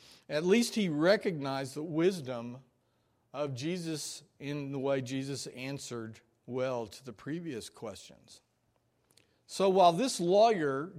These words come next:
did allow himself to be used by the group of religious leaders in trying to trap Jesus, there are indications in the text that he was genuinely interested in this particular question.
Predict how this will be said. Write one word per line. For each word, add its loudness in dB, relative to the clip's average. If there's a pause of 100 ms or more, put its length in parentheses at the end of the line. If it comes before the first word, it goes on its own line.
did 4
allow 4
himself -2
to -8
be -6
used -6 (680)
by 2
the -6
group 0
of -4
religious -2
leaders -6
in -12
trying -8
to -12
trap -6
Jesus, -8 (920)
there 6
are 6
indications 0
in -4
the -4
text -4
that -2
he -6
was -2
genuinely -2
interested -8 (500)
in -10
this -6
particular -10
question. -12